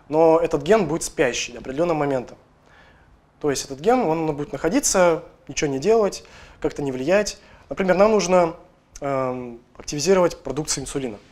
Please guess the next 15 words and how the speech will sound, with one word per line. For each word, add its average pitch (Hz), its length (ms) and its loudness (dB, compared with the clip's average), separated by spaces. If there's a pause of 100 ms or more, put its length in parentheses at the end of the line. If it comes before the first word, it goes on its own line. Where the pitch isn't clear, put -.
Вот 139 160 -6
мы 135 40 -12
этот 120 140 -8
ген 123 200 -6
вшили, 220 340 -4 (1120)
берём 170 200 2
какое-нибудь 139 360 -2
вещество, 240 520 2 (300)
вкалываем, 196 640 4 (240)
и 190 80 0
на 175 220 4
этот 156 220 0
ген, 233 320 2 (760)
получается, 147 880 2
реагирует, 147 560 0